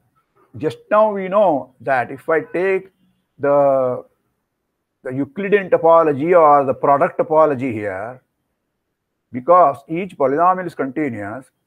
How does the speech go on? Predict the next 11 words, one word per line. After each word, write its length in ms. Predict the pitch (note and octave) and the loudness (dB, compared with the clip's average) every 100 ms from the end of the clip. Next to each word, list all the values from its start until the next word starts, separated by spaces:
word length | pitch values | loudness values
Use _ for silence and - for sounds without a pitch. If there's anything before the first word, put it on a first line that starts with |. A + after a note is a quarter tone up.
| _ _ - | _ _ -8
these 280 | D#3+ G3 | -6 -6
things 320 | - F#3 F#3 G3 | -8 -12 0 2
are 80 | |
open 400 | E3+ C#3 D3+ F3 | 4 2 4 2
in 80 | F3+ | 2
the 80 | F3 | -4
product 420 | - C3 B2 - | 0 0 -2 -8
topology. 560 | A#2+ - F#2 - _ _ _ _ _ _ _ _ _ - | -16 -12 -12 -14 _ _ _ _ _ _ _ _ _ -14
Okay, 300 | C3+ A#2+ - | -10 -10 -10
Euclidean 420 | A2+ - C3+ A2+ | -12 -4 -4 -4
topology. 520 | G#2+ - E2 - - | -8 -10 -12 -14 -20